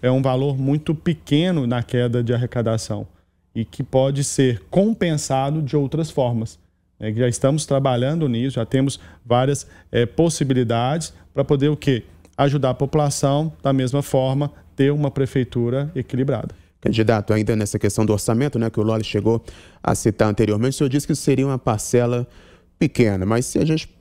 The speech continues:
Speaker 2: pegar o censo do I B G E de dois mil e vinte e dois, que envolve a cidade de Betim, a média salarial de maioria da cidade é de até três salários mínimos.
Speaker 1: Uhum.
Speaker 2: Você incluindo aposentados e pensionistas, então pegando aquela faixa de sessenta, sessenta e cinco anos, até cem, que é o máximo que o I B G E olha,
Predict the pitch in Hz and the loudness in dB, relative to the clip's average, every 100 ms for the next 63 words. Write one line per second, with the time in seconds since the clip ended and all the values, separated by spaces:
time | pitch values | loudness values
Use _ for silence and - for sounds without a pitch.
0 | _ 139 117 127 110 - 127 113 113 110 | _ 0 2 2 0 0 -2 0 0 2
1 | 110 117 107 107 101 107 107 98 98 104 | 2 0 0 0 0 -2 -2 -2 0 2
2 | 95 - - - - 113 107 107 - 98 | 0 -6 -12 -12 -2 0 2 0 0 -2
3 | 98 98 - - 190 156 127 151 156 131 | -2 -2 -4 -2 0 2 0 0 -2 -2
4 | 131 127 113 120 139 135 113 113 113 170 | -2 0 -2 -2 -2 0 0 -2 -2 0
5 | 120 139 - - - _ - 156 147 160 | 0 -2 -8 -20 -20 _ 0 0 2 -2
6 | - 165 - 95 80 85 85 143 139 107 | 0 0 0 -2 -2 -4 -2 -2 -2 -4
7 | - _ _ 123 113 160 165 147 135 147 | -10 _ _ 0 2 2 2 2 2 0
8 | 143 135 139 117 117 113 113 117 107 107 | -2 -2 -2 0 0 0 -2 0 0 0
9 | - 107 104 104 117 147 143 170 165 120 | 0 0 0 -2 -2 0 0 0 2 0
10 | 117 113 110 107 - 110 107 104 95 - | 0 -2 -2 -4 0 0 0 0 -2 -4
11 | - - - 131 - 135 143 123 107 110 | -14 -16 -2 0 2 2 2 0 -2 -2
12 | 123 117 107 113 104 107 123 117 - - | 0 0 0 -2 0 2 0 -2 -8 -8
13 | - 110 - - 160 160 113 113 120 117 | -4 -2 -2 -2 0 0 0 0 0 -2
14 | - 90 113 110 120 113 131 | -4 -2 0 0 0 0 -2